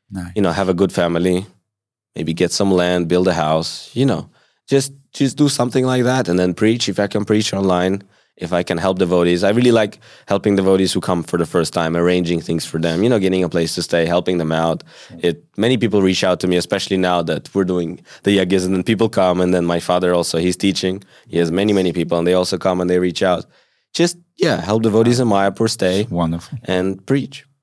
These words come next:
Speaker 1: That's a nice service. That's a beautiful vision, and I wish you all success.
Speaker 2: Thank you very, very
Speaker 1: Uh,
Speaker 2: much.
Speaker 1: would you like to,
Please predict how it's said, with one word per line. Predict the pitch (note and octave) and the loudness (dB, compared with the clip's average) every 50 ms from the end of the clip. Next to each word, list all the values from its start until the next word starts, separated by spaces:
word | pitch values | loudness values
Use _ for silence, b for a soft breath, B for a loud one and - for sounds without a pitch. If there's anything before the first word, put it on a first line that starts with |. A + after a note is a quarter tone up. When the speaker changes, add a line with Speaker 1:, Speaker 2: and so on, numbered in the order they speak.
| _ _ _ _ _ _ | _ _ _ _ _ _
Speaker 1:
That's | - A#2+ A#2 - | -6 -6 -4 -2
a | - | -2
nice | E2 E2 F2 F2+ F2+ - | 0 0 0 0 -2 -4
service. | - - E2+ E2 E2+ E2+ E2+ F2 | -6 -6 -4 -4 -4 -6 -8 -8
That's | F2+ F2 F#2 F#2 F#2 | -6 -4 -4 -2 -2
a | F#2+ | -2
beautiful | F2 F2 G2 G2 G2 G2 - F2+ | 0 2 2 2 2 2 2 0
vision, | E2+ E2 F#2 F#2+ F2+ F#2 F#2+ F#2+ F#2+ F#2+ G2+ A#2 - - | 2 4 2 2 2 2 2 2 2 0 0 -2 -4 -2
and | - E2+ E2+ E2+ | 0 2 2 2
I | E2 | 2
wish | E2 E2+ E2 - - | 2 0 0 -2 -2
you | F2+ F2 E2 D#2+ D#2+ D2+ - | 0 0 0 0 0 -2 0
all | F2 F2+ F2 | 0 -2 -2
success. | - - - - - - G#2+ G2+ A2 A2 - - - - | -2 -4 -6 -4 -2 0 0 0 0 0 -2 -4 -4 -6
Speaker 2:
Thank | G2 F#2 F2+ F2 | -6 -6 -4 -4
you | F2+ | -2
very, | F2 F2+ F2 | -2 -2 -2
very | F2 E2+ F2 F2 | -2 -4 -2 0
Speaker 1:
Uh, | G2 G2+ F#2 | 2 2 2
Speaker 2:
much. | F#2+ | 2
Speaker 1:
would | G#2+ A#2+ A2+ | 2 4 4
you | B2+ | 4
like | B2+ C3 B2 B2 A#2+ A#2+ | 2 2 0 -2 -4 0
to, | - A#2 | 2 4